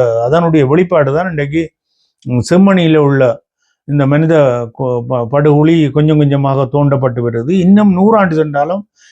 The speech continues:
இப்படி ஒன்று நடந்து நிகழ்ந்தது, இந்த இலங்கையில இப்படி ஒரு மனித அவலம் நடைபெற்றது என்றதுக்கான சான்றுகள் இன்றைக்கு நிலத்துக்கடியில் இருக்குது. எலும்புகள் உக்கி மக்கி போறதுக்கு நீண்ட காலம் எடுக்கும். எப்படி இருந்தாலும் அந்த தடயங்கள் அப்படியே இருந்து வெளியில வரத்தான் போகுது.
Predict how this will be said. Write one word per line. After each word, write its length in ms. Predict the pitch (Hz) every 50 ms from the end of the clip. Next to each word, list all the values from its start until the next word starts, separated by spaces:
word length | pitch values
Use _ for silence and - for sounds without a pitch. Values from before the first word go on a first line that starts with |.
| _ -
இப்படி 280 | 156 160 160 190 190 180
ஒன்று 180 | 160 151 143 139
நடந்து 300 | 131 143 156 170 165 147
நிகழ்ந்தது, 540 | 139 151 147 180 190 180 165 151 143 147 170 202 208
இந்த 180 | 175 143 139 143
இலங்கையில 400 | 139 147 147 147 147 143 156 170
இப்படி 240 | 160 147 156 156 151
ஒரு 200 | 143 135 131 135 127 123 123 _ _ _ _ _ -
மனித 260 | 135 139 151 160 151 156 139 131
அவலம் 340 | 127 139 151 147 147 135 120
நடைபெற்றது 560 | 123 131 139 156 160 156 139 143 135 131 131
என்றதுக்கான 560 | 127 123 123 123 120 123 120 127 123 127 143
சான்றுகள் 500 | 139 143 139 139 135 131 131 143 170 190 - _ _ _
இன்றைக்கு 280 | - 139 143 147 135 143
நிலத்துக்கடியில் 580 | 147 143 143 151 143 147 139 135 131 131 123 120
இருக்குது. 340 | 117 113 113 123 131 165 190 202 _ _ _ _ -
எலும்புகள் 440 | 151 160 180 185 175 180 180 165 156
உக்கி 280 | 160 156 156 180 180 160 147 143 139
மக்கி 280 | 139 139 143 135 160 160
போறதுக்கு 400 | 147 151 143 139 143 147 165 160
நீண்ட 220 | 160 156 147 139
காலம் 300 | 117 131 135 131 131 127
எடுக்கும். 320 | 120 120 113 - 151 185 - _ _ _ _ _ -
எப்படி 200 | 127 135 156 165
இருந்தாலும் 400 | 156 147 135 135 139 151 175 180 156
அந்த 120 | 127 117
தடயங்கள் 460 | 110 131 131 135 139 143 143 135 131 123
அப்படியே 240 | 127 139 147 143
இருந்து 320 | 131 120 113 110 107 135 160 - _ _ _ _ _ - _ -
வெளியில 300 | 123 127 127 135 131 127 120
வரத்தான் 380 | 120 123 120 120 123 117 113
போகுது. 360 | 107 107 101 101 101 110 131